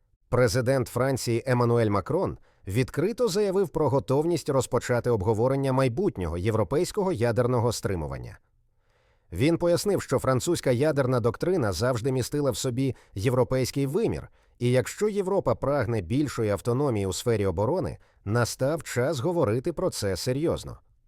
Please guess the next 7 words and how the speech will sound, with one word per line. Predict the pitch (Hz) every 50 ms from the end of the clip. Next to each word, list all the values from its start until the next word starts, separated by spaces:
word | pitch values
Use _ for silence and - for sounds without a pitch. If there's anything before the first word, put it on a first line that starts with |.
| _ _ _ _
У | - 123 131
своєму | 123 - 139 156 180 196 202 190
інтерв'ю | 175 143 117 151 143 139 165 202 180
португальському | - 139 - - 123 107 151 160 135 - - 123 113 107
телеканалу | - 117 113 107 - 127 147 185 220 214 160 101
Макрон | 85 90 101 98 - - 117 147 202 233 240 233
наголосив: | 240 214 160 208 214 208 - - - - 87 69 - 104